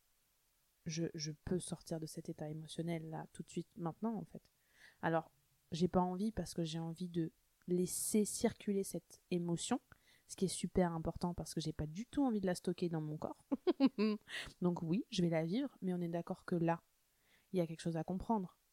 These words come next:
On est d'accord que là, il y a quelque chose à, à détricoter, à,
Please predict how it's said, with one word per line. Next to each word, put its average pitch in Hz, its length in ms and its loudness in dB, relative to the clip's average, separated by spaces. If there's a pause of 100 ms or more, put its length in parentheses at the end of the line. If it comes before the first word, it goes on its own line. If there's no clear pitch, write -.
On 185 100 4
est 185 80 4
d'accord 180 320 0
que - 100 0
là, 175 400 2
il 190 60 -2
y 175 60 0
a 170 40 -4
quelque 165 140 -8
chose 175 180 -4
à, 160 80 -4 (600)
à 170 80 -2
détricoter, 202 760 0 (340)
à, 175 120 2